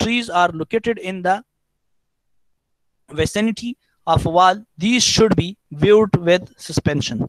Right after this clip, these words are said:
तो इसमें क्या कह रहा है कि जब भी आप tree अगर लगाए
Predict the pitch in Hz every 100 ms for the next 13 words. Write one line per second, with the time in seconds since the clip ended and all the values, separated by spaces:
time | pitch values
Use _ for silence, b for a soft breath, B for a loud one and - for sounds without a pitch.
0 | b b - 240 - 320 269 285 262 226
1 | 226 226 208 208 180 185 233 269 254 190
2 | - 220 233 254 370 160 165 156 156 175
3 | 156